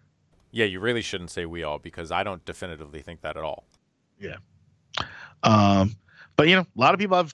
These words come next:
Speaker 2: Kobe as the third best player of all time, which to me is insane. Again, he's not the third best Laker, but,
Speaker 1: Right.
Speaker 2: um,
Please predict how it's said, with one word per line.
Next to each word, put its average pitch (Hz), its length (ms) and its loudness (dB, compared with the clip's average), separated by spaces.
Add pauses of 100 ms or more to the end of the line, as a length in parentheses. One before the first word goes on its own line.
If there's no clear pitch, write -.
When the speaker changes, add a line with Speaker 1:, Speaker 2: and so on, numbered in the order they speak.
(140)
Speaker 2:
Kobe 170 220 4
as 147 80 -2
the 139 80 -2
third 139 220 2
best 139 200 2
player 131 160 4
of 120 60 0
all 117 120 4
time, 110 260 4
which 104 180 0
to 107 60 -4
me 101 140 2
is 92 120 4
insane. 92 420 -2 (400)
Again, 123 360 6
he's 127 160 4
not 135 140 6
the 139 100 -2
third 131 180 4
best 123 200 2
Laker, 92 400 -2 (220)
but, 104 200 2
Speaker 1:
Right. 101 180 2
Speaker 2:
um, 101 280 4